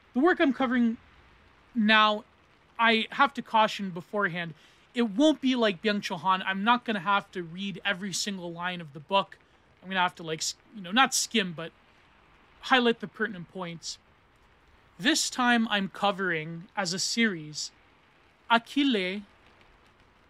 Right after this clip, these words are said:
Mbembe's, or Mbembe's, depending on how you pronounce it.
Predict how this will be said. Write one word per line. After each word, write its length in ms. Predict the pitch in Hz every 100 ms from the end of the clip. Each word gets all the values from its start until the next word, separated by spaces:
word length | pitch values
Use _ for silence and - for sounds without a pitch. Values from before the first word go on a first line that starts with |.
| -
Mbembe's, 840 | 202 190 233 220 156 175 208 - -
or 240 | 190 180 185
Mbembe's, 920 | 196 165 202 190 156 143 180 - - _
depending 340 | 175 202 196 180
on 80 |
how 80 | 165
you 140 | 175 165
pronounce 480 | - 151 147 -
it. 80 | 175